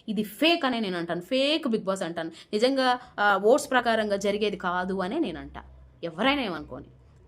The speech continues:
చాలామంది జనాలు కొడేసుకుంటున్నారు అసలు తనుజ కరెక్ట్ ఆడట్లేదు, కన్నింగ్ గేమ్, ఏమంటారు, ఫేవరిజము, ఆ, సింపతి గెయినర్, ఇవన్నీ అంటున్నారు. చూడట్లేదా ఆమె చేసే పనులన్నీ అన్నారు. ఫేక్ నవ్వు,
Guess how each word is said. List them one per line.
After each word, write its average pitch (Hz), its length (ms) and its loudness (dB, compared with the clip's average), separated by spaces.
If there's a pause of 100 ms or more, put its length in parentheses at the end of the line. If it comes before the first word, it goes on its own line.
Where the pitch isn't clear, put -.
చాలామంది 247 500 2
జనాలు 208 320 -2
కొడేసుకుంటున్నారు 220 640 -2
అసలు 165 220 -6
తనుజ 196 340 -6 (420)
కరెక్ట్ 214 220 -2
ఆడట్లేదు, 175 600 -2
కన్నింగ్ 202 380 -4
గేమ్, 175 460 -6 (380)
ఏమంటారు, 190 300 -2
ఫేవరిజము, 190 920 0 (260)
ఆ, 165 460 0
సింపతి 226 680 -2
గెయినర్, 180 400 -4
ఇవన్నీ 330 520 -6
అంటున్నారు. 254 420 0 (300)
చూడట్లేదా 302 520 0 (120)
ఆమె 226 220 -2
చేసే 226 180 0
పనులన్నీ 196 480 -6
అన్నారు. 233 180 -4
ఫేక్ 403 640 0
నవ్వు, 277 380 0